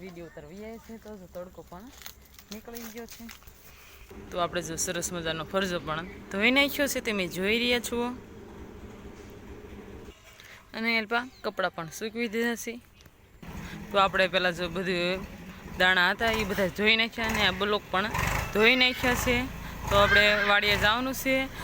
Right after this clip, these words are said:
તડકો પણ નીકળી ગયો છે અને વાદળછાયું વાતાવરણ પણ થઈ ગયું છે. હવે આગાહી હતી એ પૂરી થઈ ગઈ છે, હવે કાંઈ વરસાદ આવશે નહીં. તો આપણે વાડીએ જવાનું છે, તો વાડીએ જવા દેવી. તો વીણવા મળવી. તો ઘણા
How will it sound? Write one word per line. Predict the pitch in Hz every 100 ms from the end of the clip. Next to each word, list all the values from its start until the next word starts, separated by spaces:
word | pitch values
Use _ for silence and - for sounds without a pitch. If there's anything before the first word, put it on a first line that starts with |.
| - -
તડકો | 220 214 202
પણ | 175 180
નીકળી | 208 240 233
ગયો | 247
છે | 247 240
અને | 240 233 220 196
વાદળછાયું | 208 214 - 202 202 196
વાતાવરણ | 208 214 190 180
પણ | 190 262 - - - -
થઈ | 247 262 269
ગયું | 277 -
છે. | 262 226
હવે | 247 254 233 208 214
આગાહી | 233 220 214 196
હતી | 214 262 196
એ | 185
પૂરી | 190 196 180
થઈ | 220 240
ગઈ | 254
છે, | 247 247 240 - - -
હવે | 190 214 196
કાંઈ | 165 165
વરસાદ | 170 175 160
આવશે | 170 - 202 185
નહીં. | 196 226 262 - -
તો |
આપણે | 202 208 202
વાડીએ | 220 220
જવાનું | 220 233 226
છે, | 240
તો | 220 180
વાડીએ | 185 190 - - - - -
જવા | 190 226 254
દેવી. | 247 247 262 262 - - - - - - - -
તો | 247 262 240
વીણવા | 262 285 294
મળવી. | 294 294 302 - - - - - -
તો | 247 247 196
ઘણા | 247 226